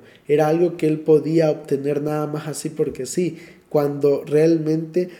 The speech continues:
la obra del Espíritu Santo, los dones que el Espíritu Santo nos da, los, los da, pero habiendo transformado la vida,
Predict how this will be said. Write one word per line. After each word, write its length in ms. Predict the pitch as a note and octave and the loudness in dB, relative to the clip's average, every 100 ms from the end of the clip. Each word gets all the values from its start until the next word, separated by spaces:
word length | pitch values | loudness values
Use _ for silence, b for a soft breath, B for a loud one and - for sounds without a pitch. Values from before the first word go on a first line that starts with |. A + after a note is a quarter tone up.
| B - | B -4
la 300 | D3+ C#3+ C#3 | 0 2 4
obra 240 | E3 F#3+ | 4 6
del 160 | F#3+ D#3+ | 4 4
Espíritu 480 | D#3+ - E3+ D#3+ D3 | 0 0 0 0 -4
Santo, 460 | - D3 D3+ D#3+ | -4 -6 -2 0
los 220 | D3+ C#3+ | 2 2
dones 280 | C#3+ E3+ F3+ | 4 2 0
que 80 | E3 | 0
el 80 | C#3+ | -2
Espíritu 420 | C#3+ D#3 D#3 C#3 | -2 -4 -4 -4
Santo 520 | - C#3+ D3 - E3+ B B B | -4 -4 -4 -2 -2 B B B
nos 420 | D3 D3 C#3+ C#3 D3 | -4 2 2 2 2
da, 320 | E3 G3+ B B - | 2 0 B B -10
los, 500 | D#3 D#3 D3 - - - | 2 4 4 2 -8 -8
los 340 | E3+ D#3 C#3+ - | 4 6 6 4
da, 420 | E3 G3+ - - | 2 0 -4 0
pero 540 | E3+ F#3 G3 G#3+ - - | 6 8 8 6 0 -4
habiendo 460 | D3+ D3 D#3+ F3 | -2 0 2 2
transformado 840 | E3+ D3+ C#3+ C#3+ C#3+ C#3 D3+ E3+ D#3+ | 0 -2 -2 -4 -4 -2 0 0 0
la 140 | C3 | 0
vida, 380 | B2 B2 A2+ | -2 -4 -6